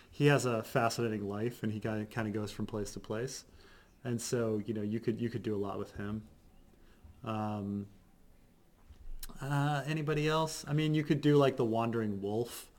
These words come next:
like, as he, like, you know, travels and, and joins the, the, the, um, the Second Sons and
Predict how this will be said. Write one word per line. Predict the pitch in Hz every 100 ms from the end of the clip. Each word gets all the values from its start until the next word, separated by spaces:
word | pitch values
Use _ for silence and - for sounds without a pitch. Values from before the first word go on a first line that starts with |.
| - - - - 117
like, | 110 104 -
as | 117 107
he, | - 110
like, | 107 98 - - _ _ -
you | 117
know, | 98 95 101 - - - -
travels | - 98 101 101 95
and, | 98 95 101 - - 113
and | 104
joins | 107 104 101
the, | 101 - - - - - -
the, | 110 101 101 - - -
the, | 110 113
um, | 117 120
the | 113
Second | - 107 98
Sons | - 107 101 101 98 104
and | 101